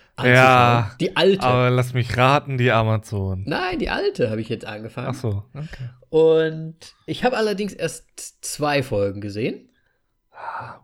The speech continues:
Speaker 1: Where's Jessica Hoyt?
Speaker 2: <laughs> Deswegen, ich muss mich da noch weiter,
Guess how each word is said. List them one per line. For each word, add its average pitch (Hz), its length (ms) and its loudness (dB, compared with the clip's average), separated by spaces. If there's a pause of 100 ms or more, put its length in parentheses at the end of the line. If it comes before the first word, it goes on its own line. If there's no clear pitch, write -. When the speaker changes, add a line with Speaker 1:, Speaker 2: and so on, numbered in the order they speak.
(100)
Speaker 1:
Where's 123 260 4 (120)
Jessica - 480 0
Hoyt? 113 240 0 (720)
Speaker 2:
<laughs> - 1200 -8
Deswegen, 156 600 0
ich 151 180 -2
muss 208 220 0
mich 202 160 -4
da 175 120 0
noch 165 160 -4
weiter, 151 440 -4